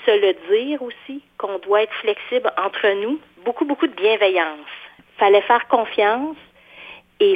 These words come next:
fallait aussi être à l'écoute des besoins des gens dans tout ce qu'ils vivaient, pas seulement dans un contexte professionnel, mais aussi à la maison, dans leur famille.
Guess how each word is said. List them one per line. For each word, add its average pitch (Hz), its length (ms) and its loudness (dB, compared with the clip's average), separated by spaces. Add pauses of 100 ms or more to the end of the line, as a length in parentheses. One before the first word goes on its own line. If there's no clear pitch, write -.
fallait 220 640 6
aussi 254 540 0
être 214 240 0
à 185 60 2
l'écoute 185 400 0 (180)
des 196 140 -2
besoins 196 560 0
des 185 260 -2
gens 190 300 0 (180)
dans 190 200 2 (180)
tout 294 120 0
ce - 140 -6
qu'ils 226 160 -8
vivaient, 202 540 0 (120)
pas 285 200 0
seulement 196 420 0
dans 175 200 0 (140)
un 151 140 -4
contexte 175 540 -4
professionnel, 170 760 -2 (460)
mais 190 140 4
aussi 190 280 -2
à 202 80 4
la 185 120 4
maison, 175 680 0
dans 165 140 2
leur 156 180 -2
famille. 180 720 -2